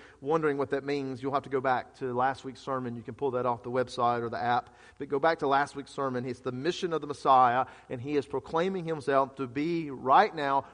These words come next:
presently. He is the fulfillment of all the Old Testament, the one God has promised to come and be our salvation. So everything was good until he said that, for he was proclaiming to be the chosen Savior, God's chosen Savior.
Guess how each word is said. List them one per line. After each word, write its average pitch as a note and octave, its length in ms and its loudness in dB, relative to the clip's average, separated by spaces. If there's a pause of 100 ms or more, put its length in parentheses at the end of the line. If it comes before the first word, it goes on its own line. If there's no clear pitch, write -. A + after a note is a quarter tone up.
(100)
presently. D#3 640 0 (180)
He C#3+ 280 -2
is F3+ 180 2
the D#3+ 100 -2
fulfillment D3+ 460 0
of C3 120 4
all G#3+ 380 4
the G3 140 0
Old E3+ 180 0
Testament, C#3+ 540 -2 (180)
the C3 80 -2
one E3+ 360 0
God D#3+ 260 4
has D3+ 180 -4
promised D3+ 440 -4
to C3+ 80 -10
come C#3+ 300 0
and B2+ 200 -6
be C#3+ 160 0
our C3 160 4
salvation. B2+ 720 0 (180)
So D#3 260 -4
everything A#3 420 2
was E3 160 -2
good E3 240 4
until D3+ 240 0
he D3+ 100 -2
said C#3 280 2
that, C3 360 4 (400)
for C#3+ 100 -6
he F3 120 0
was E3 160 0
proclaiming A3 640 2
to F#3 100 -4
be F#3+ 300 0
the C#3+ 120 -4
chosen F3+ 640 -2
Savior, D#3 540 2
God's E3 320 2
chosen F3 340 0
Savior. B2 480 2